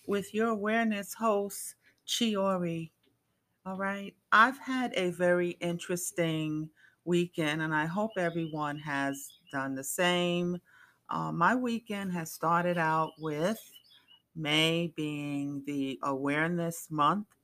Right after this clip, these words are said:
of anyone that has an autoimmune system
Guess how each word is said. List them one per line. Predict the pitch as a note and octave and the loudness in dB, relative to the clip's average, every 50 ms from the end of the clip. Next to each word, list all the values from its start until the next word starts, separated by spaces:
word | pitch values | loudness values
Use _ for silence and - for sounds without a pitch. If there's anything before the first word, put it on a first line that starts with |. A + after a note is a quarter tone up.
| _ _ _ _ _ _ _ _ | _ _ _ _ _ _ _ _
of | - D3+ C#3+ C#3+ C#3 C3+ - _ _ _ _ _ _ _ _ - | -4 -2 -2 -2 -2 -4 -8 _ _ _ _ _ _ _ _ 0
anyone | F#3+ A3 B3 C4 B3+ A3 F#3 E3+ D3+ C#3+ D3 D3 | 2 4 6 6 6 4 2 2 2 0 0 -2
that | C#3+ C#3+ C#3 C#3+ | -2 -4 -4 -4
has | C#3+ D3 C#3+ C#3 C#3 C#3 C#3 C#3 | -4 -4 -2 -2 -2 -2 -4 -6
an | C3+ - - | -8 -8 -4
autoimmune | - C#3 D3+ E3 E3+ F3 E3+ E3+ - - - D3+ D3+ - D#3 D3+ D3+ D#3+ D#3+ E3 E3 D#3+ E3 E3 D#3 - - - - - _ _ | -2 0 0 2 2 2 0 0 0 -2 -4 -6 -6 -6 -6 -6 -4 -4 -4 -4 -4 -4 -6 -6 -8 -10 -14 -20 -20 -20 _ _
system | - - - D#3 D3+ - - - E3 E3 E3+ F3 E3+ E3 - | -10 -2 -2 -2 -2 -2 -4 -2 0 0 0 0 -2 -4 -6